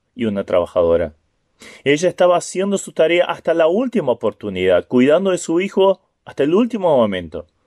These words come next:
No se dejó estar deprimida por su nefasta situación.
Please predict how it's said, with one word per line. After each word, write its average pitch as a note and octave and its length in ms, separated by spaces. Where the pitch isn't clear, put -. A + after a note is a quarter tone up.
No F3+ 140
se G#3+ 140
dejó F#3+ 300
estar F3+ 480
deprimida B2+ 760
por A2 240
su G2 360
nefasta F#2+ 480
situación. - 600